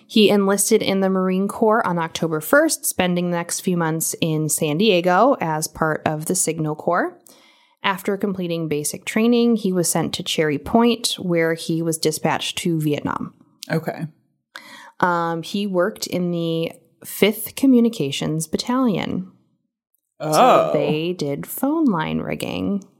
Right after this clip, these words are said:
Speaker 2: Okay.
Speaker 1: Dispatches.
Speaker 2: Some prior experience.
Speaker 1: Uh-huh. For his achievement in deploying communication systems and controlling military,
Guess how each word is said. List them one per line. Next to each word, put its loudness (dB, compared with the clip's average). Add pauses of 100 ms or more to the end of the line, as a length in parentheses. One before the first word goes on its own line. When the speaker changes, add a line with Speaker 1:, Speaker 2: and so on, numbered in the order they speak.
Speaker 2:
Okay. 2
Speaker 1:
Dispatches. -8
Speaker 2:
Some -2
prior 2
experience. -2
Speaker 1:
Uh-huh. -2 (680)
For 2
his 2
achievement 2
in 0
deploying -2
communication -4
systems -2
and -2
controlling 2
military, 0